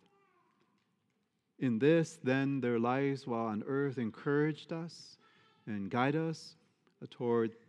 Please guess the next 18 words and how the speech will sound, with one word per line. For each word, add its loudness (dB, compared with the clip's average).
true 2
happiness. -2
In 8
them, 6
the 4
Heavenly 4
Father's 2
love 4
is 0
made 0
more 2
manifest, 0
more 0
approachable, -2
and 0
more 4
tangible. -2
Today, 2